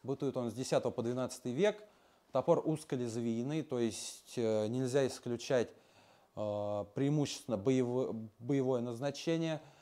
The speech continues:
Э, его характерные особенности — это оттянутые щековицы, это вот такие отростки на обухе, которые позволяют ему лучше обхватывать, э, топорище. И, соответственно, э,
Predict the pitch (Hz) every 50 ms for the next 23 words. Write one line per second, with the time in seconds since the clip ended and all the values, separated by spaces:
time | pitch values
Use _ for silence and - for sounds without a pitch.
0 | - - - - - - - 117 113 110 107 110 107 110 117 131 147 156 147 -
1 | 147 147 139 - - 175 165 139 135 131 131 - - 202 180 147 135 131 - -
2 | - 123 117 - - 127 143 135 - - - 139 131 127 123 120 117 104 - -
3 | - _ _ - _ _ _ _ _ _ - - 139 - - 175 156 143 131 123
4 | - - 120 110 110 107 101 92 - - - - - - _ _ _ _ _ _
5 | _ - - - 151 - - 139 151 190 240 - - - - 120 113 120 - 135
6 | 131 - - 170 - - 147 135 131 - 151 156 139 127 - - - - 98 92
7 | - - - _ - - 117 131 - - 175 208 185 165 139 - - 117 101 90
8 | - - - - - - - - 147 139 135 - 123 123 135 147 160 160 - 139
9 | 135 123 143 160 156 - 143 123 117 - - 135 135 139 139 - 127 120 120 120
10 | - - _ _ _ _ _ _ _ - - 107 107 101 101 101 101 101 104 101
11 | 101 98 92 - - - - 131 127 123 113 101 - - - - 87 - - -
12 | - - - 170 170 - 185 151 - 165 185 185 - - 151 143 135 120 - -
13 | - - - _ - 120 117 117 117 117 113 107 -